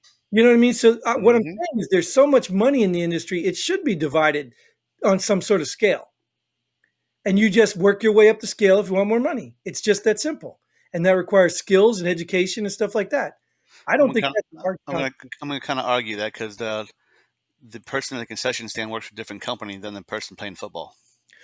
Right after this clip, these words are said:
Speaker 2: Two,
Speaker 1: Right,
Speaker 2: two,
Speaker 1: but
Speaker 2: two different companies.
Speaker 1: Right, but the people who own the team are paying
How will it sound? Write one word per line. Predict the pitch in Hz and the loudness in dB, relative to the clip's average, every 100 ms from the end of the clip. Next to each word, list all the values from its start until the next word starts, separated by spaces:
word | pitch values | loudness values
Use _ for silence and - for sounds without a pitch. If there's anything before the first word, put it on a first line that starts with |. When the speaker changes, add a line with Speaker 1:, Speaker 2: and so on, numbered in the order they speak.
| - _ | -20 _
Speaker 2:
Two, | 175 | 2
Speaker 1:
Right, | 233 208 | 4 4
Speaker 2:
two, | 180 185 | 4 4
Speaker 1:
but | 190 - | 2 0
Speaker 2:
two | 190 | -4
different | 175 185 | -2 0
companies. | 180 104 92 - _ | 0 0 -10 -16 _
Speaker 1:
Right, | - 190 208 180 | 0 4 4 2
but | 180 | -4
the | 180 | -4
people | 185 254 262 226 | -4 -2 0 2
who | 226 | 4
own | 233 208 | 6 4
the | 185 | 2
team | 185 277 254 214 | 0 2 4 2
are | 208 175 | -2 -8
paying | - 220 240 214 175 151 147 | -6 2 4 4 0 -4 -10